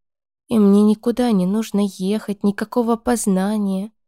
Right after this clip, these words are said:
Они же живы. Я начинала плакать,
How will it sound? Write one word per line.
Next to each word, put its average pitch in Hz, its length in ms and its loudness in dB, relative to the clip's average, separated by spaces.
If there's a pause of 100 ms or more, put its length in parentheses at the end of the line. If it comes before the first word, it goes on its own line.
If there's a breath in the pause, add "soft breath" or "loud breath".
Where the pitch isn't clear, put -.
(400)
Они 214 300 0
же 214 300 -8
живы. 247 640 -6 (1200)
Я 233 200 -2
начинала 220 600 -2
плакать, 190 680 -10